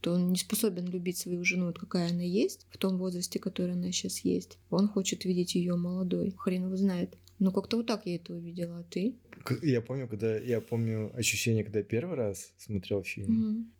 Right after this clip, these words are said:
Speaker 2: Ну, естественно, самое мерзкое это вот это было для меня.
Speaker 1: Ой, мерзко для меня было. Это когда парень, э, дрочил и душил себя.
Speaker 2: <laughs>
Speaker 1: Вот это вот самое мерзкое было.
Speaker 2: Ну да. И видишь, он, типа, с, там, с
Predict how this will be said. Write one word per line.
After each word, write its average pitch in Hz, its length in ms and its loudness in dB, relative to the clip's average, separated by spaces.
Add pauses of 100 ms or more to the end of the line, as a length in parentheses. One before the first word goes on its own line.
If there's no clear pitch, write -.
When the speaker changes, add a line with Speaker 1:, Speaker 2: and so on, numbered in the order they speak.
(100)
Speaker 2:
Ну, 127 100 4
естественно, 120 460 2
самое 113 320 0
мерзкое 120 340 0
это 113 120 0
вот 104 200 -4
это 98 160 -4
было 87 400 -2
для 98 200 0
меня. 92 440 2 (220)
Speaker 1:
Ой, 190 160 4
мерзко 247 360 2
для 208 140 2
меня 202 280 0
было. 175 280 -8
Это 170 240 -6
когда 190 500 0 (100)
парень, 196 560 2 (360)
э, 180 300 2
дрочил 190 580 4
и 190 40 2
душил 180 420 -4
себя. 175 380 -2
Speaker 2:
<laughs> - 760 -4
Speaker 1:
Вот 202 120 6
это 262 140 2
вот 208 140 0
самое 202 440 -2
мерзкое 185 520 -4
было. 185 420 -2 (500)
Speaker 2:
Ну 107 360 4
да. 104 240 0 (160)
И 113 520 6 (280)
видишь, 120 360 2
он, 110 140 0
типа, 101 420 -2
с, - 200 -2
там, 98 400 -2
с - 360 -2